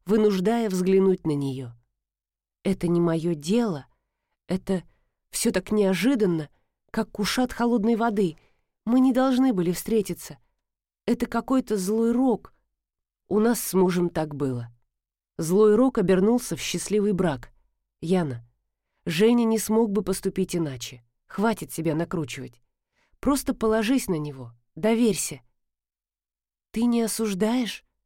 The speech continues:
Совсем? Ни капельки? Когда человек рискует своей жизнью ради твоей, не имеешь права осуждать. Он спас меня и Женечку от смерти. Рада, что костюм тебе подошел.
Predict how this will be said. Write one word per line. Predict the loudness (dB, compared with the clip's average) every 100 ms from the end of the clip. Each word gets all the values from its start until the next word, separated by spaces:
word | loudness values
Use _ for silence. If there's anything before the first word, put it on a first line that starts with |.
| _
Совсем? | -8 -6 -4 -2 0 -2 -4 _ _ _ _ _
Ни | -2 -2
капельки? | 0 0 2 0 0 -4 -8 _ _ _ _ _ _ _ _ _ _ _ _ _ _ _ _ _ _ _ _
Когда | -2 2 2
человек | 2 0 0 2 2
рискует | 0 0 0 0 0
своей | 0 2 2
жизнью | 2 2 2 2 2
ради | 0 -2
твоей, | -2 -2 0 2 0 -2 _ _ _ _ _ _ _ _
не | 2 2 4
имеешь | 2 4 2 0
права | -4 -2 -2
осуждать. | -4 -6 -8 -8 -10 -12 _ _ _ _ _ _ _ _
Он | 0 2
спас | 2 -2 -2 -2 0
меня | 2 4 2
и | 2
Женечку | 2 2 2 0 -4 -4
от | -4
смерти. | -2 0 -2 -8 -18 _ _ _ _ _ _ _ _ _
Рада, | 0 2 2
что | -2 -4
костюм | -6 -6 -2 -2
тебе | -2 -4
подошел. | -4 -4 -6 -8 -14